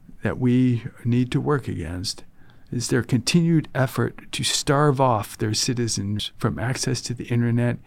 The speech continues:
access to information. Well, often that backfires and offers us the position and opportunity to strike up those relationships. So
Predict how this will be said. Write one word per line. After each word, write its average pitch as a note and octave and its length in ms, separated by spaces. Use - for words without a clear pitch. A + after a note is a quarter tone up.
access A2+ 420
to A2 100
information. A#2 760
Well, A#2+ 200
often C3 340
that G#2+ 180
backfires C#2+ 760
and B2 160
offers B2+ 500
us A#2+ 320
the A2 140
position B2 720
and A#2+ 200
opportunity A#2+ 1000
to A2+ 80
strike A#2+ 340
up - 120
those G#2+ 220
relationships. G#2 840
So A2+ 380